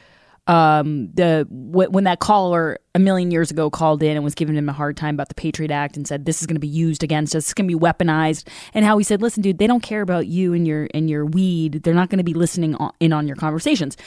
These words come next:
Years later, Howie looks back and goes, "I was wrong. That, that guy, Josh from New York, was actually onto something." Tucker Carlson does the same thing. He, he looks at the war in Iraq and he says, "I was, I was wrong about that."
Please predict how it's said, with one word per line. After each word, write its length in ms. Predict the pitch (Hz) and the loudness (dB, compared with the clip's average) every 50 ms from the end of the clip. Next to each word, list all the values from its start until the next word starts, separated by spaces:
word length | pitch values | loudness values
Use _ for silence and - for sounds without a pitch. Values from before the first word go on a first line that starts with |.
| - - 226 - | -20 -16 -8 -2
Years 400 | 208 214 269 359 370 339 247 233 | 0 4 4 4 4 2 2 2
later, 300 | 233 247 247 233 226 208 | 2 2 4 2 2 2
Howie 240 | 208 196 196 208 | 2 2 2 2
looks 180 | 190 185 170 - | 2 0 0 2
back 200 | - 180 175 170 | 2 2 2 2
and 80 | 185 180 | 0 -2
goes, 120 | 175 165 - | -2 -2 -2
"I 100 | 147 160 | 0 0
was 220 | 175 180 208 - 240 | 0 0 -2 -4 0
wrong. 300 | 294 370 415 262 - - - - _ _ - - | 0 2 2 2 0 -2 -10 -20 _ _ -6 -2
That, 160 | - 220 - 196 | -2 0 2 2
that 200 | 262 285 330 - | 0 0 0 0
guy, 440 | 302 339 339 320 226 175 170 185 | 0 2 4 4 2 2 0 -2
Josh 520 | 214 190 185 - 202 190 208 214 214 - - | -4 -6 -2 0 2 4 4 2 2 0 0
from 120 | - 233 | 2 2
New 80 | 220 220 | 4 4
York, 520 | 208 175 156 165 175 - - - - - | 2 2 2 0 0 -2 -6 -16 -8 0
was 200 | 277 311 294 - - - | 2 2 2 2 0 -4
actually 540 | - 185 - - - - - 220 233 262 254 | -4 -4 -4 -6 -6 -2 0 2 2 2 2
onto 340 | - 302 330 339 349 - 262 | 4 2 2 2 2 -2 -2
something." 440 | 214 - 170 120 151 - - - - - _ _ _ - - - | 0 0 -2 -2 -4 -10 -12 -14 -14 -20 _ _ _ -14 -6 0
Tucker 220 | - 370 - 339 | 0 0 0 0
Carlson 340 | - 370 359 349 294 - 233 | 2 2 2 2 2 0 -2
does 160 | 214 208 208 | -2 0 -2
the 80 | 202 202 | -2 -2
same 240 | - 233 220 220 196 | -2 0 0 2 2
thing. 300 | 247 240 170 127 - _ _ _ _ _ _ _ _ _ | 2 0 0 -2 -6 _ _ _ _ _ _ _ _ _
He, 200 | - - 247 247 | -2 0 2 4
he 120 | 226 233 247 | 6 4 6
looks 280 | 220 220 214 - - | 4 4 2 2 0
at 160 | 220 208 175 165 | 0 0 0 0
the 180 | 214 208 196 | -2 -2 0
war 300 | 180 190 196 233 233 233 | 0 2 2 4 2 2
in 80 | 226 220 | 2 0
Iraq 440 | 220 233 254 214 151 - - - - - | 2 2 2 0 0 -4 -10 -12 -4 0
and 100 | 196 208 | 0 0
he 80 | 185 | 0
says, 220 | 170 - 180 165 - | 0 0 -2 -2 -2
"I 160 | - 165 170 | -2 -2 -2
was, 280 | 175 175 180 170 - - _ - | 0 0 -2 -2 -4 -8 _ -4
I 80 | - 170 | -2 0
was 160 | 170 180 180 | 0 0 0
wrong 220 | 190 202 190 175 151 | 0 0 0 0 -2
about 220 | 135 123 92 - | -6 -8 -10 -10
that." 160 | 95 85 - | -10 -12 -12